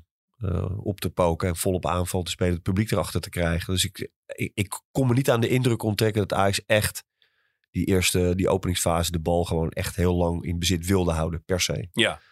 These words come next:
Speaker 1: Om echt meteen het vuur eruit te halen.
Speaker 2: Ze weten zelf ook niet waar ze staan op
Speaker 1: Ja,
Speaker 2: de
Speaker 1: dat is
Speaker 2: Europese
Speaker 1: het.
Speaker 2: schaal, eh, ja.
Speaker 1: Dat
Speaker 2: Ja.
Speaker 1: is het, voorzichtigheid troef. En dat is, ja.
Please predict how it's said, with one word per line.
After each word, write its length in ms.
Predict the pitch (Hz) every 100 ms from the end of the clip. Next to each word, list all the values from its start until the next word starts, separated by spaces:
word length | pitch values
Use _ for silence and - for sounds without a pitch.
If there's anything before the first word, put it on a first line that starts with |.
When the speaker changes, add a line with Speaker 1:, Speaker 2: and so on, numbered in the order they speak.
| _
Speaker 1:
Om 160 | 85 80
echt 160 | -
meteen 240 | - 87 87
het 120 | 85
vuur 280 | - 98 90
eruit 240 | 82 78
te 80 | 78
halen. 300 | 78 73 90
Speaker 2:
Ze 140 | - 123
weten 240 | 123 113
zelf 240 | 127 127
ook 100 | 131
niet 140 | 156 127
waar 140 | 98
ze 100 | 85
staan 420 | - 107 82 80
op 80 | 90
Speaker 1:
Ja, 60 | 104
Speaker 2:
de 60 |
Speaker 1:
dat 140 | 101 104
is 100 | 117
Speaker 2:
Europese 200 | 110 92
Speaker 1:
het. 60 | -
Speaker 2:
schaal, 400 | 104 92 90 92
eh, 120 | 92
ja. 320 | 104 110 85 -
Speaker 1:
Dat 120 | 107
Speaker 2:
Ja. 80 | 120
Speaker 1:
is 100 | 117
het, 200 | 113 85
voorzichtigheid 720 | - 98 120 - - 98 92
troef. 480 | - 120 113 - - _ _ _ _ _ _ _ _ _ _ _ _ _
En 140 | - 92
dat 180 | 95
is, 220 | 95 - -
ja. 320 | 90 101